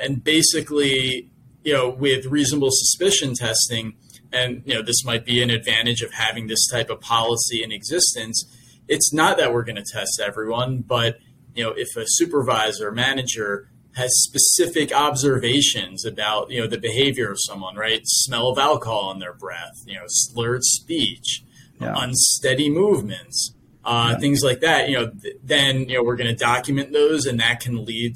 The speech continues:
Speaker 1: to requiring, you know, a drug test because there's specific, uh,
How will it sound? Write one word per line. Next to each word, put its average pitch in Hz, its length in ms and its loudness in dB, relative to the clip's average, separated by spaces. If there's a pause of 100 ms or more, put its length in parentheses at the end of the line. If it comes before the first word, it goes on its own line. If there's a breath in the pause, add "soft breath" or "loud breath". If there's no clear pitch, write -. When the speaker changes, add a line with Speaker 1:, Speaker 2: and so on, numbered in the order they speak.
(120)
Speaker 1:
to 110 360 -6 (240 soft breath)
requiring, 113 840 -2
you 120 80 -4
know, 120 120 2
a 127 60 0
drug 180 300 2
test 95 340 -6
because 113 500 -6 (140)
there's 107 240 -2 (160)
specific, - 880 2 (480 loud breath)
uh, 107 720 2